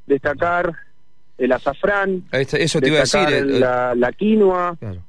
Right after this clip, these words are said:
Speaker 1: destacar el ajo negro,
Speaker 2: Ujú.
Speaker 1: empezar a mostrar ingredientes que son bien nuestros y que, mm, eh, se están empezando a ver y, y ya los empezás a notar y a disfrutar en las distintas cocinas de Mendoza. Entonces,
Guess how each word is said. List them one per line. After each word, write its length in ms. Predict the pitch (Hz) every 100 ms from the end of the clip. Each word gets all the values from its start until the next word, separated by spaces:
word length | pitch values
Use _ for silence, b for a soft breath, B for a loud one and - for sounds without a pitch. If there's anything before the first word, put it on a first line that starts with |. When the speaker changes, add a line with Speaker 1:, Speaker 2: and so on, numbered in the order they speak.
| -
Speaker 1:
destacar 560 | 123 120 127 147 151 147
el 100 | 143
ajo 240 | 135 139
negro, 680 | 165 208 196 180 170 165 160
Speaker 2:
Ujú. 80 | 151
Speaker 1:
empezar 360 | 127 120 - 160
a 40 |
mostrar 540 | 165 139 - 165 170 175
ingredientes 840 | 151 143 143 143 170 180 175 185 -
que 160 | 147
son 340 | - 170 170 165
bien 240 | 202 202
nuestros 540 | 208 196 196 214 - - - - - -
y 120 | 123
que, 460 | 120 131 123 120 113
mm, 240 | 110 107 101 - - - -
eh, 420 | 107 98 95 90 - - - - - -
se 80 | 147
están 340 | - 170 196
empezando 580 | 175 147 131 170 185 170
a 80 | 151
ver 340 | 160 180 190 202 - -
y, 460 | 131 127 127 127 113
y 160 | 127 123
ya 160 | 147
los 160 | 165 151
empezás 360 | 139 120 151 147
a 80 | 147
notar 360 | 139 127 165
y 80 | 156
a 40 | 139
disfrutar 600 | 127 120 117 143 156 160 - - - -
en 100 | 117
las 120 | 113
distintas 420 | 117 - 147 156
cocinas 440 | 147 135 147 151 147
de 80 | 135
Mendoza. 360 | 135 175 151
Entonces, 400 | 139 143 147 160